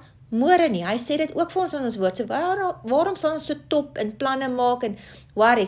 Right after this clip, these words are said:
Kyk hierso wat het Josua hulle gedoen. Hulle eerste ding waar deur hulle moes kom, is die Jordaan. Hulle het deur die Jordaan gegaan. En toe hulle by hulle eerste struikelblok kom, toe, eh, tree hy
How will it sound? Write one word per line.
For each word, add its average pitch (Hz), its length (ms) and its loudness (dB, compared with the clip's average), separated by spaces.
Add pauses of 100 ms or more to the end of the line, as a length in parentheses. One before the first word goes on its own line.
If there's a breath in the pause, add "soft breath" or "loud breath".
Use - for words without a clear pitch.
Kyk 370 240 -2
hierso 339 200 -2
wat 302 120 -2
het - 120 -4
Josua 220 280 2
hulle 220 160 -2
gedoen. 170 180 -6 (380 loud breath)
Hulle 226 160 4
eerste 359 200 4
ding 330 120 4
waar 294 160 6
deur 254 160 4
hulle 269 80 0
moes 247 200 -2
kom, 320 200 0 (520 soft breath)
is - 80 -4
die 233 100 0
Jordaan. 180 500 4 (120)
Hulle 196 160 2
het 190 60 -4
deur 220 160 6
die 262 100 4
Jordaan 196 400 4
gegaan. 165 360 -6 (360 loud breath)
En 240 200 -4
toe 415 120 10 (100)
hulle 330 180 8
by 285 120 4
hulle 277 120 4 (100)
eerste 339 260 0
struikelblok 294 760 2
kom, 247 220 6 (420 loud breath)
toe, 330 140 4 (140)
eh, 302 140 2 (100)
tree 349 160 2
hy 330 100 4